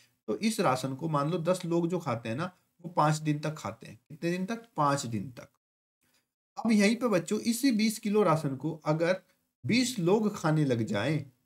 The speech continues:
तो बीस लोग इस राशन को कितने दिन में खत्म कर देंगे? बीस लोग इस राशन को मान लो एक दिन में खत्म। तो बच्चों देखो दस लोग इस राशन को खा रहे थे पांच दिन में,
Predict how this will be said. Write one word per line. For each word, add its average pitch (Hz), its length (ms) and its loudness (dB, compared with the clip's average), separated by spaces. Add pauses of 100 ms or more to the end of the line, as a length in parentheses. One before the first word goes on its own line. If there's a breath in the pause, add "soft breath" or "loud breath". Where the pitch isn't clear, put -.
(100)
तो 139 60 -4
बीस 170 300 -4
लोग 143 180 -2
इस 156 140 -4
राशन 117 320 -2
को 156 200 -2
कितने 156 640 -4
दिन 233 120 -2
में 247 160 0
खत्म 214 260 -2
कर 180 160 0
देंगे? 104 300 -4 (360)
बीस 165 240 0
लोग 143 160 2
इस 156 140 -2
राशन 127 260 -4
को 135 120 -8
मान 135 240 -6
लो 175 140 -4
एक 135 180 -4
दिन 117 160 -8
में - 120 -12
खत्म। - 200 -20 (1000)
तो 254 40 -2
बच्चों 240 300 4
देखो 247 220 2
दस 190 380 0
लोग 190 260 4
इस 208 160 -2
राशन 175 300 2
को 196 100 -6
खा 170 200 0
रहे 175 120 0
थे 226 120 -6
पांच 233 320 -2
दिन 127 140 0
में, 101 200 -4